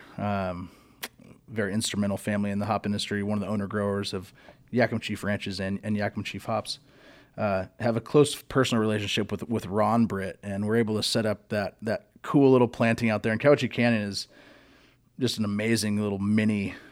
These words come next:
uh, ecosystem, really. I mean, it's, uh, it's, it's, it's a breeding ground for several species, uh, just a beautiful place to hike and spend time,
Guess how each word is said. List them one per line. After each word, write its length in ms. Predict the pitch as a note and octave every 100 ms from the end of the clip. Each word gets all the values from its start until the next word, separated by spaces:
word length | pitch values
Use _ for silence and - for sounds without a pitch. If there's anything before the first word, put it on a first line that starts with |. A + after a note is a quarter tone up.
| -
uh, 420 | G#2+ G#2 F#2 F2+ F#2 _ - - - _ _ _ _ _ _ _ - _
ecosystem, 720 | A#2 A#2 A2 G2 G#2 - F#2+ G2+
really. 320 | G2+ F2+ - -
I 100 | G#2
mean, 140 | G2+
it's, 200 | F#2+ -
uh, 340 | G#2+ F#2+ F#2+ F#2 - - - - - -
it's, 300 | - - A2
it's, 240 | F2 - -
it's 240 | F#2 -
a 60 | F#2
breeding 320 | A#2 A#2 A2
ground 440 | G2+ G#2+ G#2+ G#2+
for 220 | - G2
several 320 | F#2+ A#2 G#2+ F#2
species, 800 | - A#2 A2+ A2+ A2 G#2+ G#2 - - - - _ -
uh, 280 | G2+ F#2 G#2
just 180 | - -
a 60 | A#2
beautiful 640 | A2+ B2+ A#2 B2 A#2 A2 - -
place 220 | C3 A#2
to 80 | A2
hike 280 | B2 A#2 A2+
and 100 | G#2
spend 300 | - A2 G#2
time, 420 | A2+ G#2+ G#2